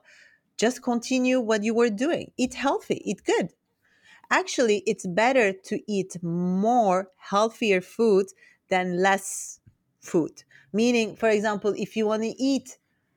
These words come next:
uh, I don't know, uh, Snicker bars, like, uh, Mars or whatever, or Twix, before eating it, eat an apple.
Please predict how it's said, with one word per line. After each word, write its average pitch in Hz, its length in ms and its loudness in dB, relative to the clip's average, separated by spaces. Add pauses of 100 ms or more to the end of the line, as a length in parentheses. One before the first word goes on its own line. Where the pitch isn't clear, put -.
(180)
uh, 170 360 0 (100)
I 185 100 0
don't 170 160 0
know, 156 140 -6 (100)
uh, 170 200 -6
Snicker 247 460 0
bars, 160 420 -2
like, 151 180 -4
uh, 160 200 -10
Mars 190 460 0
or 185 140 0
whatever, 180 520 2
or 180 160 0
Twix, - 520 -2 (440)
before 302 320 0
eating 277 300 2
it, 247 200 0
eat 269 160 4
an 247 140 4
apple. 180 380 2